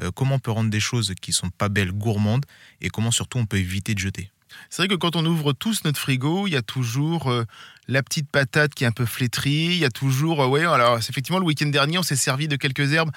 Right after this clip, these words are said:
Speaker 2: mais on a le bouquet qui, <laughs> le reste du bouquet qui est en train de mourir lamentablement. Et c'est vrai que c'est facile de dire, « Ouah, je mets ta poubelle, c'est bon, quoi. »
Speaker 1: Hein, exactement. Et ce qui est, ce qui est intéressant avec ce livre, enfin, ce que je trouve quand je le, voilà, quand je le montre, c'est, « Ah,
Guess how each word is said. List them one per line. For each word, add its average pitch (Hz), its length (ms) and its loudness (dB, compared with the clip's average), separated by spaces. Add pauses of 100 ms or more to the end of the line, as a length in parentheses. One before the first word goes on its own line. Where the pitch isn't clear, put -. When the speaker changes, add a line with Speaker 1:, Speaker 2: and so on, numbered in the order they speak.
(240)
Speaker 2:
mais 135 60 0
on 151 100 4
a 156 80 6
le 160 60 6
bouquet 175 460 2
qui, 160 280 2
<laughs> - 80 -4
le 170 80 6
reste 190 320 2
du 160 200 4
bouquet 165 280 0
qui 170 120 0
est - 20 4
en 147 60 2
train 156 120 -2
de 151 60 -2
mourir 175 420 4
lamentablement. 139 800 0 (680)
Et - 60 -4
c'est 120 140 0
vrai 156 100 2
que - 60 0
c'est 120 100 2
facile 127 360 2
de 143 80 6
dire, « 131 220 4
Ouah, 127 240 6
je 110 120 2
mets 120 100 4
ta 117 120 0
poubelle, 117 340 4
c'est 110 140 0
bon, 107 220 0
quoi. » 90 260 -6 (440)
Speaker 1:
Hein, 131 120 2
exactement. 131 480 0
Et 113 60 2
ce - 80 0
qui 113 120 -2
est, 107 80 -2 (180)
ce - 100 -4
qui - 80 -4
est 104 60 2
intéressant 104 400 0
avec 107 100 0
ce - 100 0
livre, 123 240 -2
enfin, 92 80 -2
ce - 120 -8
que 90 80 -8
je - 60 -6
trouve 123 200 -6
quand 95 140 -2
je 85 60 -8
le, 85 100 -4
voilà, - 400 -8
quand 90 80 -8
je 87 100 -10
le 82 60 -4
montre, 101 280 -4 (440)
c'est, « - 180 -2 (100)
Ah, 131 160 4